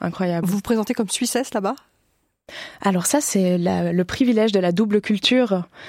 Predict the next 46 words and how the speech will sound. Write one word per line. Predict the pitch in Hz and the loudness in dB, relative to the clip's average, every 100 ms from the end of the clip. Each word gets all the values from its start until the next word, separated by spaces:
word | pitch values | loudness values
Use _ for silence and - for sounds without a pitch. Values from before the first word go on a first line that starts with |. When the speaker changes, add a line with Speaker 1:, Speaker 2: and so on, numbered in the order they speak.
| - - | -20 -8
Speaker 1:
Euh, | 180 175 170 | -4 -2 -2
je | 170 | -4
pense | 175 208 220 | -2 0 0
que | - | -2
c'est, | 175 180 175 | -2 0 0
euh, | 170 170 | 0 -2
c'est | - | -2
toujours | 180 196 220 | -2 0 0
aussi | 202 202 | 2 2
une | 185 | 0
question | 196 190 233 | 0 0 0
pour | 226 190 | 0 0
moi | 190 | 0
qui | - | 0
m'accompagne. | 185 175 190 185 220 240 | -2 -2 -2 0 2 2
Est-ce | 190 - | 0 -2
que | 175 | -4
je | |
suis | 175 - 175 | -4 -6 -6
suisse | 170 - - 214 - | -4 -4 -4 -2 -2
marocaine, | 190 180 175 208 214 | -2 -4 -6 -4 -4
suisseau-marocaine ? | 220 - 196 - 202 185 170 170 190 214 180 - - - - - - | -4 -4 -2 0 0 -2 -4 -4 -2 -2 -4 -8 -16 -16 -18 -18 -10
Euh, | 175 175 | -6 -4
j'ai | 170 170 | -4 -4
l'impression | 180 - 190 - 202 | -4 -4 -4 -4 -2
en | |
Suisse | 185 208 190 | -2 -4 -4
d'être | 180 | -6
plus | - - | -6 -4
marocaine, | 190 196 196 220 240 | -2 -2 -2 0 2
au | 190 | 0
Maroc | 185 185 | 0 -2
d'être | 185 196 | -4 -6
plus | - 190 | -4 -2
suisse. | - 208 247 - 175 - - - 196 | 0 0 0 -2 -6 -10 -18 -8 -4
Et | |
je | 196 | -2
pense | - 214 | -2 -2
que | 202 | -2
c'est | 202 | 0
vraiment | 190 196 226 | 2 4 2
ce | - | 0
privilège | 214 - 226 214 214 202 | -2 0 0 2 2 0
de | 185 | -2
pouvoir, | - 180 196 202 | -4 0 0 0
euh, | 185 175 175 | 0 0 -2